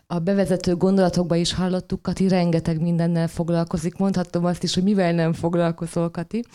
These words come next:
de, ö, de tényleg olyankor mindig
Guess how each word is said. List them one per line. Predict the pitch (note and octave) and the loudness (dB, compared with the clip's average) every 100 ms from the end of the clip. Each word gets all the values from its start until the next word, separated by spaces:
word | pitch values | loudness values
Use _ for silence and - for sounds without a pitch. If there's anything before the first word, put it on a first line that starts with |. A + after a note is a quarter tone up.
| - A#3 - - | -10 -8 -10 -14
de, | F#3+ G3 F#3 F3+ - _ | -6 -2 0 0 -4 _
ö, | G3 F3+ F#3 - _ _ _ - | -2 0 -2 -6 _ _ _ -6
de | G3 | -4
tényleg | A#3 A3 F#3+ F3 D3 - _ | 0 2 2 2 -2 -8 _
olyankor | G3+ F#3 F3+ E3+ F#3 - - - - D3+ - _ _ G#3+ | 0 0 0 0 0 0 -6 -18 -14 -12 -14 _ _ 4
mindig | G#3 F#3+ E3+ E3+ | 4 4 2 0